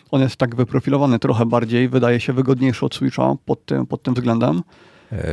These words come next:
Speaker 1: Y-
Speaker 2: on jest dosyć cienki pod, e, częścią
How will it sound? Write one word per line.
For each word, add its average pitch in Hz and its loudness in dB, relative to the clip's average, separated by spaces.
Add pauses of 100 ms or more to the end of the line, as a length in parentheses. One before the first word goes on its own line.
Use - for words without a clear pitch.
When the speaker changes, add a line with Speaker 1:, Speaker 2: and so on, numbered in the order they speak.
(160)
Speaker 1:
Y- 139 2 (220)
Speaker 2:
on 107 4
jest 117 2
dosyć - -2 (180)
cienki 98 -2 (120)
pod, - -2
e, 92 2
częścią 101 0